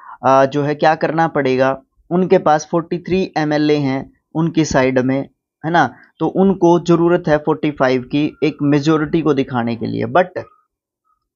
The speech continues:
but बीजेपी leaders, but बीजेपी leaders assert that their government is under no threat and if there to be any need, other M L As will support them।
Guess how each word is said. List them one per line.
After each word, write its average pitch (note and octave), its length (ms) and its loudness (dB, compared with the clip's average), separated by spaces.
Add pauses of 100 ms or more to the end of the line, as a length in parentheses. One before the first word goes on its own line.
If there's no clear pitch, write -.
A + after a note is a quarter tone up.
(420)
but F#3+ 180 2
बीजेपी G3 500 0
leaders, E3 440 2 (640)
but F3+ 180 0
बीजेपी G3 540 0
leaders F3 480 2 (600)
assert D#3 500 2
that D3 360 2 (320)
their C#3+ 240 0
government C#3+ 480 0 (540)
is G3 180 0 (160)
under D#3 460 2
no G#3 160 4 (120)
threat B2 360 -2 (880)
and F3 260 2 (280)
if G#3 120 4 (120)
there F#3 280 4 (180)
to D#3 80 -4
be D3+ 240 -6 (440)
any G#3+ 280 4
need, C3+ 320 0 (240)
other E3 220 4 (140)
M D3 160 0
L C#3 180 -2
As D3 260 -6
will C#3+ 240 -4
support B2+ 420 -2 (140)
them। C#3+ 180 -2